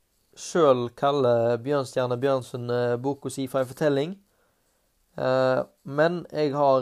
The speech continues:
eh, valgt å analysere den som en novelle. Ikke fordi jeg er smartere enn Bjørnstjerne Bjørnson eller har mer peiling på boka hans enn det han selv har, men det er rett og slett det jeg har lært, hvordan jeg analyserer da.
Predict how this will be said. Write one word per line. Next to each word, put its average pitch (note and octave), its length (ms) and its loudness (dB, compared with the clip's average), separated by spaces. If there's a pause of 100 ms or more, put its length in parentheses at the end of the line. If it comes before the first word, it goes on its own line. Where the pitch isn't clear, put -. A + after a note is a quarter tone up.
eh, B2+ 200 4
valgt C3+ 280 2
å - 80 -4
analysere B2 480 -6
den A#2+ 100 -2
som C3+ 160 -8
en B2 100 -2
novelle. C3 440 2 (760)
Ikke E3 320 -4
fordi E3 240 -2
jeg C#3 120 -2
er C3+ 140 2
smartere C3+ 580 0
enn B2 140 -6
Bjørnstjerne C3 400 -4
Bjørnson B2+ 400 -2
eller B2 140 0
har B2 100 -2
mer B2+ 240 -4
peiling C3+ 240 -2
på B2+ 140 -14
boka B2+ 520 -6 (680)
hans C3+ 420 -4
enn A#2+ 140 -6
det A#2+ 240 0 (140)
han B2+ 140 -6
selv B2 220 -2
har, B2+ 220 -2 (800)
men D3+ 220 0
det C#3+ 100 4
er C3 240 4
rett B2+ 160 -10
og A#2+ 60 -6
slett A#2+ 440 -6
det C3 160 4
jeg A#2+ 60 0
har A#2+ 100 2
lært, - 460 -6
hvordan - 220 -8
jeg B2 200 -2
analyserer C3 540 -2
da. C#3+ 80 -2